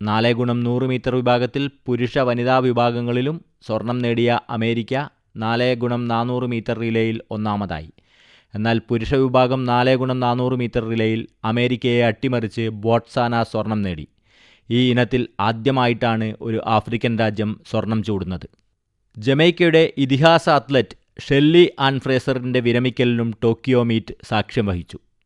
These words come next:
നാല് ഗുണം നൂറ് മീറ്ററിൽ രാജ്യത്തിനായി വെള്ളി നേടിക്കൊണ്ടാണ് നീണ്ട പതിനെട്ട് വർഷത്തെ അത്ലറ്റിക് കരിയർ ഷെല്ലി അവസാനിപ്പിച്ചത്.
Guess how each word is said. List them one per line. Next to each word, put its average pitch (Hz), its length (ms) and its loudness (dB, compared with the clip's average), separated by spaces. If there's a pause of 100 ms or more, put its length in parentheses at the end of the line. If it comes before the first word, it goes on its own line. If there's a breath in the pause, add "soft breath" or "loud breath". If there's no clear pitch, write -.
നാല് 110 300 0
ഗുണം 117 300 -2
നൂറ് 120 200 -2
മീറ്ററിൽ 113 500 -2 (160)
രാജ്യത്തിനായി 113 600 0
വെള്ളി 120 340 0
നേടിക്കൊണ്ടാണ് 117 720 -2 (140)
നീണ്ട 117 300 -4
പതിനെട്ട് 120 500 -2
വർഷത്തെ 117 520 -2 (380 soft breath)
അത്ലറ്റിക് 131 480 0
കരിയർ 117 380 2 (220)
ഷെല്ലി 120 320 2 (100)
അവസാനിപ്പിച്ചത്. 110 760 -2